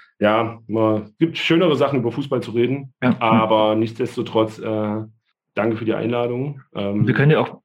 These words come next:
Speaker 2: uns vielleicht noch mal in einem anderen Rahmen
Speaker 1: Gerne.
Speaker 2: <laughs> mal
Speaker 1: Ja.
Speaker 2: treffen und über den Spiel
Speaker 1: Ja,
Speaker 2: quatschen,
Speaker 1: auf jeden
Speaker 2: was
Speaker 1: Fall
Speaker 2: viel, viel chilliger
Speaker 1: freuen.
Speaker 2: gelaufen ist als das.
Speaker 1: Und
Speaker 2: Es hat ja
Speaker 1: die
Speaker 2: Spaß
Speaker 1: Kleine
Speaker 2: gemacht.
Speaker 1: freut sich, die durfte heute länger aufbleiben.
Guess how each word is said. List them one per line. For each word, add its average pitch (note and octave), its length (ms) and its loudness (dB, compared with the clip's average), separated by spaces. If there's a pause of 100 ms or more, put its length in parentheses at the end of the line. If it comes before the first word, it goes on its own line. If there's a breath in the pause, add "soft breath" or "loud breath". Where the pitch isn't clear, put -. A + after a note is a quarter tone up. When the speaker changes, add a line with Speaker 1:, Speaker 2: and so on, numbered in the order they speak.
Speaker 2:
uns B2+ 200 2
vielleicht A#2 280 2
noch A#2 100 2
mal G#2+ 220 4
in G#2 120 6
einem G2+ 260 4
anderen G#2+ 300 6
Rahmen G2+ 560 0 (300)
Speaker 1:
Gerne. C4+ 320 2
Speaker 2:
<laughs> E3+ 400 4
mal - 140 0 (300)
Speaker 1:
Ja. - 140 -2 (460 loud breath)
Speaker 2:
treffen A#2+ 300 0
und A2 80 6
über A2 140 4
den G#2+ 120 2
Spiel - 180 0
Speaker 1:
Ja, A#2+ 80 4
Speaker 2:
quatschen, A#2 360 -2
Speaker 1:
auf A2 100 2
jeden A#2 120 -2
Speaker 2:
was - 60 -10
Speaker 1:
Fall A#2 160 2
Speaker 2:
viel, A2 200 0
viel A#2+ 100 2
chilliger A#2+ 340 2
Speaker 1:
freuen. A2 120 4
Speaker 2:
gelaufen A2 260 2
ist A2 140 2
als G#2+ 160 -4
das. A2 240 -4
Speaker 1:
Und - 100 -20 (320)
Speaker 2:
Es B2 60 -2
hat C#3 100 0
ja D#3+ 60 4
Speaker 1:
die C3+ 40 0
Speaker 2:
Spaß D3+ 180 0
Speaker 1:
Kleine C3 140 2
Speaker 2:
gemacht. A#2+ 160 4
Speaker 1:
freut B2 80 -4
sich, B2+ 120 -6
die A2 80 -8
durfte A2+ 240 0
heute A2+ 120 2
länger G#2+ 200 2
aufbleiben. B2+ 680 -2